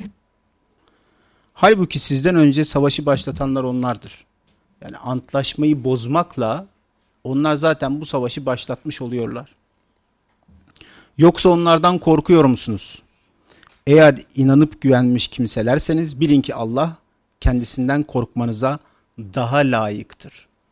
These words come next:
İşte Mekkeli müşriklerle, e, Nebimiz bir antlaşma yapmıştı ama onlar ne yaptılar? Antlaşmayı bozdular.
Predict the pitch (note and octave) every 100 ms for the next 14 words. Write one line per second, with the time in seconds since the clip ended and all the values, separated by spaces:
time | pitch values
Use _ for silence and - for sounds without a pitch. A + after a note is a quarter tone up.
0 | _ _ _ - - C#3+ C#3 F3 _ _
1 | - - - - E2 C#3 D3 - B2+ A#2
2 | A2+ - A#2 - B2 A#2 A2 C#3+ G#3+ _
3 | _ _ _ _ _ _ _ _ - -
4 | - - - - B2+ C3+ B2+ B2+ D3 C3+
5 | C3+ B2 - B2 A#2+ C#3+ C3+ A2+ - B2+
6 | - F3 D#3+ C#3 C#3 C#3 D3 C#3+ D#3+ D#3+
7 | - - C3+ F3 - _ _ C3 B2 -
8 | A#2+ G#2+ B2 C3+ B2+ B2+ A2+ A2 B2 E3